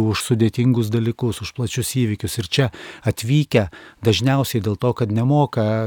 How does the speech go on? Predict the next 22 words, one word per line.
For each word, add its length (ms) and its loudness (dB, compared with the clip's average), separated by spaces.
vietos 420 0
kalbos 640 2
iš 160 -2
karto, 400 2
jie 720 2
turi 240 4
dirbti 400 0
labai 180 4
paprastus 640 -2
darbus. 480 -6
Ir, 240 6
e, 560 4
tiesiog, 540 0
e, 320 4
kurie 260 6
visiškai 640 2
netitinka 560 0
jų 320 2
kvalifikacijos. 880 -2
Taip, 300 6
tai 160 2
yra 340 4